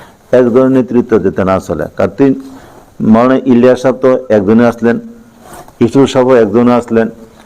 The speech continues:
এনামুল হাসান সাহেব একজনও আসলেন, একজন একজন আসলেন না, বিশ্ব আমির আসলেন। আল্লাহ নবীর তরফ থেকে যখন এই ইশারা পাইলেন, ইঙ্গিত পাইলেন, ফয়সালা পাইলেন, তখন মাওলানা এনামুল হাসান সাহেব রহমতুল্লাহ আলাইহি উনিশশো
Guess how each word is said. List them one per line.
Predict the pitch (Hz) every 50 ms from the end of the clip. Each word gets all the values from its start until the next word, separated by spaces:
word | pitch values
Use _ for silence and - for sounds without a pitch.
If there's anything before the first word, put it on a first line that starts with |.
| _ _ - - _ -
এনামুল | 113 117 127 127 131 127
হাসান | 110 117 113 110 123 113
সাহেব | 131 123 117
একজনও | 123 120 107 104 120 120 120
আসলেন, | 117 110 - - 110 107 107 - - - - - - -
একজন | 131 110 101 104 110 113
একজন | 110 117 123
আসলেন | 123 117 - 131 131
না, | 147 151 101 82 - - - - - _ _ - - - - _ - -
বিশ্ব | - 104 107 - - - 127
আমির | 120 120 117 117
আসলেন। | 117 113 113 113 104 95 - - - - - - - - - 165
আল্লাহ | 107 110 120 120 120 120
নবীর | 123 120 117 113
তরফ | 113 117 110 110 107
থেকে | - 120 113 110
যখন | 117 104 110 113 110 107 - -
এই | 117 120 131 135 135 135
ইশারা | 113 - - 110 107 110 107
পাইলেন, | 107 110 107 107 101 98 101 104
ইঙ্গিত | 110 113 110 110 110 107 -
পাইলেন, | 110 101 95 98 101 95
ফয়সালা | 90 - 110 104 - - 113 117 113
পাইলেন, | 101 113 104 98 95 104 131 165 - - - - - - - _ _
তখন | 107 113 113
মাওলানা | 113 113 117 123 123 127 131 131 131 127 -
এনামুল | 113 110 104 110 120 127 127
হাসান | 117 110 104 110 104
সাহেব | 113 113 110 113
রহমতুল্লাহ | 107 104 101 104 98 92 92 98
আলাইহি | 107 113 - -
উনিশশো | 117 107 107 110 110 107 - - 123 135 165